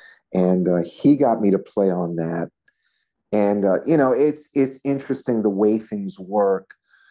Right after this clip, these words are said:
We did, uh, they came up with four songs they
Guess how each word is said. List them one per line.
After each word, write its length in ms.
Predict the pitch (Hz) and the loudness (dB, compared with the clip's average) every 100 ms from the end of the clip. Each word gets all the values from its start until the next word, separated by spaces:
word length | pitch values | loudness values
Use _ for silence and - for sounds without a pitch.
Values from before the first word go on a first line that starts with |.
| _ _ _ - | _ _ _ -14
We 640 | 101 110 131 143 139 131 - | -6 0 2 4 2 0 -2
did, 480 | 135 131 127 - 117 | 2 4 2 0 0
uh, 240 | 110 104 | 2 2
they 200 | 95 104 | 0 -2
came 460 | 104 - 139 147 131 | -4 -10 -4 -2 0
up 220 | 117 - 107 | 0 -2 -2
with 200 | 98 98 _ _ _ _ _ _ _ _ _ _ _ _ - | -2 -4 _ _ _ _ _ _ _ _ _ _ _ _ -20
four 400 | - - 127 139 | -20 -2 2 2
songs 560 | 147 - 131 117 117 - | 0 0 0 0 -2 -2
they 180 | 107 | 0